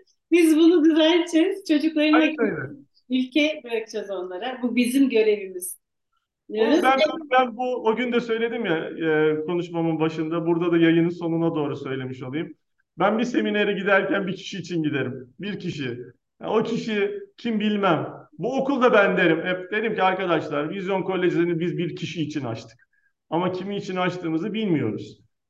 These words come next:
Speaker 2: Buradan da bir insan çıkıp bu milletin, dünyanın kaderini değiştirecek bir işe imza atabilir. Bir hastalığı çözebilir. İlla bunu kastederken devlet başkanı olacak falan, öyle bir derdim de yok.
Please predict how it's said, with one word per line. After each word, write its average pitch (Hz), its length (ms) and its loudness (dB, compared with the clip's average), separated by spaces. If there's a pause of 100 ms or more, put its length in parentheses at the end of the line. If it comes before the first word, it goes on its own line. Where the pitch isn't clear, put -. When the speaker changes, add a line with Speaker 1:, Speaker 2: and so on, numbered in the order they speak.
(160)
Speaker 2:
Buradan 208 460 0
da 208 100 -8
bir - 180 -14
insan 185 360 -2
çıkıp - 300 -8
bu 180 160 -4
milletin, 175 760 -2 (300)
dünyanın 185 640 -2
kaderini 175 500 2
değiştirecek 170 600 2
bir 180 80 -12
işe 175 200 -8
imza 175 320 0
atabilir. 185 640 -2 (380)
Bir 196 120 -6
hastalığı 202 640 -2
çözebilir. 185 680 -4
İlla 196 420 0
bunu 190 160 -6
kastederken 185 760 -2
devlet 180 480 0
başkanı 175 340 -4
olacak 175 360 -2
falan, 175 140 -6
öyle 185 160 0
bir 175 100 -2
derdim 185 380 0
de 131 40 -4
yok. 123 180 -6